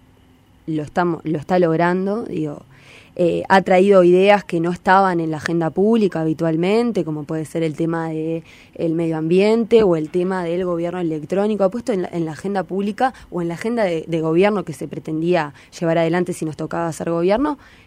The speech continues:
que habitualmente no han estado. Me parece que tiene otra visión de país, que eso me parece que es una vi-, una, una virtud, una, una visión acorde a, al siglo veintiuno. Y, mm, como defecto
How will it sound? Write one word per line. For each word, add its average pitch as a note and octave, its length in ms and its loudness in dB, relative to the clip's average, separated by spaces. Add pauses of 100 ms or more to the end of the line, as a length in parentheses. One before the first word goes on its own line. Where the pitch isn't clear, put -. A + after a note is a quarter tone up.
que E3+ 240 0
habitualmente G3 680 2
no F3+ 60 0
han F3+ 100 0
estado. A#3 380 2
Me F#3+ 100 0
parece F#3 320 0
que F3 120 0
tiene G3+ 220 -2
otra G3 260 -2
visión E3+ 280 -4
de F#3 120 -2
país, F3+ 420 -2
que F3+ 100 -4
eso E3 140 -6
me D#3+ 80 -4
parece D#3+ 220 -6
que - 20 -4
es D3+ 80 -14
una D#3+ 180 -6
vi-, D#3+ 200 -6
una, D#3+ 280 -4
una E3 220 -4
virtud, D#3 320 -4
una, F3+ 340 -2
una F3 260 -2
visión D#3+ 360 -4
acorde E3+ 460 0
a, - 140 -12
al D3+ 220 -10
siglo E3+ 300 -4
veintiuno. A3+ 560 -2 (800)
Y, A#3 320 2
mm, - 880 -6
como A#3 220 0
defecto D4+ 640 -4